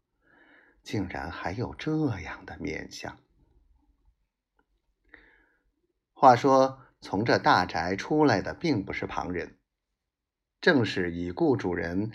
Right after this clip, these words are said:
关老爷的叔伯兄弟，人称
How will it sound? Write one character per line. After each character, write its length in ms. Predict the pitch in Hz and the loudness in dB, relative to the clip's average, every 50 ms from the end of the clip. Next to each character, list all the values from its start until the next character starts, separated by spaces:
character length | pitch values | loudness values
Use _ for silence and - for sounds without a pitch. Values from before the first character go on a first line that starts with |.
| - - _ | -10 -20 _
关 300 | - - 175 180 185 180 | 0 4 6 6 6 6
老 180 | 139 98 80 80 | 4 2 2 0
爷 140 | 78 80 80 | -2 -6 -6
的 100 | 85 82 | -6 -6
叔 220 | - - 139 143 | -4 0 0 0
伯 100 | 139 120 | 2 0
兄 300 | 123 - 160 160 170 165 | -2 0 0 0 0 0
弟， 280 | 131 95 73 - - _ _ _ _ _ _ _ - | 0 -2 -4 -4 -10 _ _ _ _ _ _ _ -8
人 240 | 95 87 87 95 98 | -6 -2 -2 -2 -2
称 440 | - - 113 110 110 117 120 - | 0 -2 -2 -2 -2 -4 -8 -12